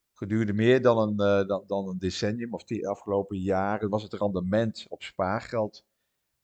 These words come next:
echt laag. Als gevolg van het rentebeleid van de Europese Centrale Bank. Maar dat is eigenlijk nu, nou niet meer het geval. Dus de vraag is, is cash weer king geworden?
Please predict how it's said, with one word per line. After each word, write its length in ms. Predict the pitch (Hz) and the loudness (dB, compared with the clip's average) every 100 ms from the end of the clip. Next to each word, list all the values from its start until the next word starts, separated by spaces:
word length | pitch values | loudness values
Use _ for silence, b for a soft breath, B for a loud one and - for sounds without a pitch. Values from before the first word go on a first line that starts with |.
| - | -2
echt 340 | 123 123 - | 0 0 -4
laag. 720 | - 87 92 101 165 - - _ _ _ _ _ _ _ | -6 0 2 2 -2 -8 -16 _ _ _ _ _ _ _
Als 180 | - - | -6 -6
gevolg 380 | 101 110 120 - | 0 2 2 2
van 120 | 113 | 0
het 100 | 101 | 0
rentebeleid 680 | 101 120 127 117 113 120 | -2 -2 -2 2 4 4
van 100 | 120 | 2
de 100 | 117 113 | -6 -4
Europese 480 | 120 113 117 110 | 0 0 2 0
Centrale 420 | - - 113 113 107 | -2 -2 2 2 4
Bank. 300 | 107 131 _ _ _ _ _ _ _ _ _ _ _ _ | 2 0 _ _ _ _ _ _ _ _ _ _ _ _
Maar 240 | - 104 113 | -6 4 6
dat 100 | 135 | 6
is 80 | 139 | 4
eigenlijk 480 | 139 135 139 139 | 4 4 2 -4
nu, 60 | - | 0
nou 220 | 131 131 | 4 4
niet 180 | 139 175 | 2 -2
meer 220 | 127 117 | 0 2
het 120 | 104 | 2
geval. 580 | - 92 104 113 180 247 _ _ _ _ _ _ _ _ _ _ _ - | -2 -4 4 4 4 -2 _ _ _ _ _ _ _ _ _ _ _ -6
Dus 180 | 170 | -4
de 80 | - | -2
vraag 340 | 131 143 143 143 | -4 -2 -2 -4
is, 140 | 127 | -6
is 180 | 135 - | -6 0
cash 260 | 165 156 | 2 2
weer 160 | - 117 | 0 -2
king 280 | - 156 113 | 2 0 0
geworden? 400 | 85 76 65 | -8 -8 -10